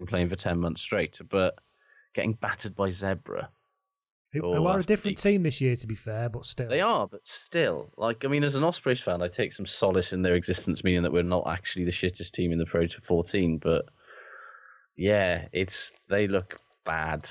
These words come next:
Speaker 1: Like, they're not cut out for this level. They shouldn't be playing at this level.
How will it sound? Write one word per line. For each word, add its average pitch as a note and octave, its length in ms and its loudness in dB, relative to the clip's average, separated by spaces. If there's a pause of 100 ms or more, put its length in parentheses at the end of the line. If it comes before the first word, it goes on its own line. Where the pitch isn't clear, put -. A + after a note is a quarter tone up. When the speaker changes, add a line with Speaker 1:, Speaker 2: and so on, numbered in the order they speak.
(340)
Speaker 1:
Like, F2 380 -2
they're F#2+ 180 2
not F#2 400 0
cut - 200 -6
out E2+ 320 -4
for D#2+ 80 -10
this E2 240 -4
level. D2+ 340 0
They E2+ 120 4
shouldn't D#2+ 380 -2
be E2 100 2
playing E2+ 400 2
at - 80 -6
this - 220 0
level. E2 420 2